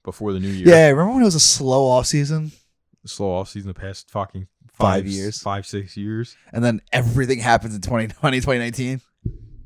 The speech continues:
Speaker 1: Wow. It's getting exciting. I'm telling you. Watch.
Speaker 2: We're what? About, oh, a month out of spring training?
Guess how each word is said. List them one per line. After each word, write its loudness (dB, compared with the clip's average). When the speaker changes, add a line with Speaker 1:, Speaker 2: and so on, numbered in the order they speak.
Speaker 1:
Wow. -12
It's -20
getting 0
exciting. -2
I'm -10
telling -2
you. -4
Watch. -8
Speaker 2:
We're 2
what? 0
About, -6
oh, -6
a -8
month 0
out 0
of -4
spring -8
training? -2